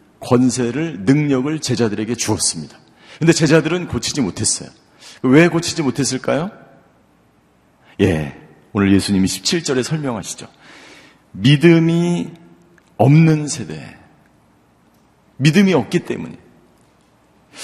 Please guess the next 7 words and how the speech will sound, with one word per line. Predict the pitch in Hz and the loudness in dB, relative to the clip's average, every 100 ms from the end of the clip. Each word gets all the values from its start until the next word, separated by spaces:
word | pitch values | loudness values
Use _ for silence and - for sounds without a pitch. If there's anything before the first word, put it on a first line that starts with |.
| - | 0
이것은 | 170 180 196 | 2 2 2
마치 | 156 156 | 2 0
뭐와 | 165 143 | 2 4
같으냐면, | 160 151 147 139 123 151 151 98 | 4 0 -4 -4 -4 -4 -4 -4
여러분들, | 113 127 127 120 120 - - - - _ _ - | -2 -2 -2 -4 -6 -18 -20 -20 -20 _ _ -16
아, | 76 - - _ _ _ _ _ _ _ _ _ _ _ _ _ | -16 -16 -20 _ _ _ _ _ _ _ _ _ _ _ _ _
제가 | - 147 139 151 151 143 | 0 2 4 2 0 -6